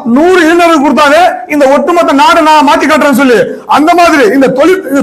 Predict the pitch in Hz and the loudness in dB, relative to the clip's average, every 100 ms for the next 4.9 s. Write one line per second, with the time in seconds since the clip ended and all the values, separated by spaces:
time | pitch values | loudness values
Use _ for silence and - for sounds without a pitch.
0 | 226 359 339 320 269 302 339 320 302 262 | -2 0 0 0 0 0 0 0 0 0
1 | 277 320 311 302 269 277 311 311 - - | 0 0 -2 -2 0 2 0 -4 -10 -4
2 | 330 403 403 370 359 285 190 - - - | 0 2 2 2 2 2 0 -4 -10 -20
3 | _ 247 269 262 294 339 320 294 302 330 | _ -4 -2 0 -2 0 0 0 0 0
4 | 330 254 294 339 330 262 320 339 | 0 0 0 0 -2 -2 0 0